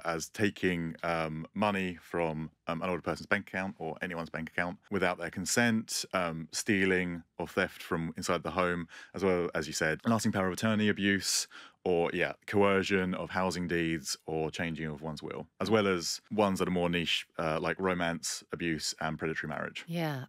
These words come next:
Speaker 2: and we've got m-, what's called, I think, mate crime as well, haven't they? This act of befriending a vulnerable person with the clear intent of exploiting them.
Speaker 1: Mate crime or cuckooing as well.
Speaker 2: Cuckooing.
Speaker 1: Yeah, cuckooing. Um, it's generally, uh, seen,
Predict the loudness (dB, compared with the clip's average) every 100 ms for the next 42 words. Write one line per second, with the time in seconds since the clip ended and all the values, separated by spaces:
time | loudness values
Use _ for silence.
0 | -2 0 2 2 0 -2 -4 -2 2 2
1 | 4 4 4 2 4 6 6 4 2 2
2 | 2 4 4 6 2 0 -2 2 0 0
3 | -6 -8 -6 -2 0 0 0 0 2 2
4 | 0 -2 -2 2 2 2 2 0 -4 _
5 | _ _ -10 0 2 2 -2 -2 0 2
6 | 0 -2 -4 -4 -8 -6 -6 -4 -6 -6
7 | -8 _ 0 0 2 4 6 6 2 0
8 | -2 -2 2 4 4 4 2 4 4 2
9 | -2 -6 0 0 0 -4 -8 4 6 8
10 | 4 4 6 4 2 4 4 4 2 -2
11 | 2 4 6 6 4 2 2 2 2 2
12 | 2 2 0